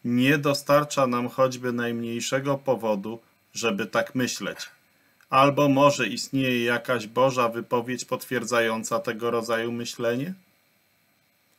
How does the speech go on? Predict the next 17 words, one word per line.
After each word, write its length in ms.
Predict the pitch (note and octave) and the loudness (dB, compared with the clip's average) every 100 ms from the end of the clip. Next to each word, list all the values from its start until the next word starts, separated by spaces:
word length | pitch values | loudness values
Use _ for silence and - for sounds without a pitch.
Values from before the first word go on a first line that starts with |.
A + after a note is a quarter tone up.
| _ _ _ _ _ | _ _ _ _ _
Rzecz 440 | A#2+ B2+ D3 D3 - | -4 0 0 0 -10
w 60 | - | -2
tym, 380 | C#3+ B2+ C3+ C3+ C3+ | 2 2 0 -4 -6
że 240 | A#2+ C#3 | -2 0
nie. 280 | E3+ D#3+ A#2+ _ _ _ _ _ - | 0 -2 -4 _ _ _ _ _ -12
Wręcz 420 | A#2 B2+ A#2+ A2+ | 0 4 4 0
przeciwnie, 680 | - B2+ B2 E3 D3 A#2+ G2+ F#2+ - | -2 -2 0 -2 -2 -4 -6 -8 -8
Nowy 420 | A#2+ A#2 A#2 D3 | 0 2 2 0
Testament 680 | D3+ D#3 - A#2+ A2+ A#2 - | 0 -4 0 0 0 -2 -2
starannie 680 | - B2+ C#3+ A#2+ A2 G#2+ G#2+ | 2 4 6 4 0 -2 -2
rozróżnia 680 | A2 G#2 A#2+ B2 G#2+ A2+ G#2+ | -2 -2 -2 -2 -2 -6 -4
pomiędzy 640 | A#2 A2+ A#2+ A#2 A2 A2+ | -2 0 -2 -2 -4 -6
szabatem 760 | - A#2 G2+ C3+ - C3 C3+ D3 | -2 -2 2 2 2 2 0 -2
a 80 | A#2 | -8
pierwszym 600 | - A#2+ A#2 - - C3 | -4 -2 -2 -2 -4 -4
dniem 360 | A2 G#2 G#2+ G2+ | -4 -4 -4 -4
tygodnia. 640 | A#2+ A#2 C3 F#2+ F#2 F#2 | -6 2 4 4 -4 -10